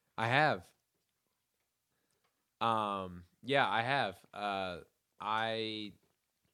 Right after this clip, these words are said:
was born in Atlanta in nineteen ninety-four, and then we moved to Hendersonville in ninety-eight, probably, like, the Ma-, May, I would say.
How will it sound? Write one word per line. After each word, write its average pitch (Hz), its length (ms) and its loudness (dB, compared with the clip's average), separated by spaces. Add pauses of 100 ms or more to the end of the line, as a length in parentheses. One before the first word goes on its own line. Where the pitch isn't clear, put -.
was 120 220 -8
born 123 420 -2
in 107 120 -4
Atlanta 98 600 -4 (1000)
in 98 300 -6
nineteen 104 400 -6
ninety-four, 101 800 4 (120)
and 110 120 0
then 107 80 0
we 107 120 0
moved 107 480 2 (120)
to 95 760 0 (600)
Hendersonville 92 920 2 (120)
in 98 140 -2
ninety-eight, 95 720 0
probably, 127 240 0
like, 90 120 -4
the 90 60 -6
Ma-, 82 160 -4 (260)
May, 98 560 -4
I 127 60 -6
would 135 160 -6
say. 135 300 -8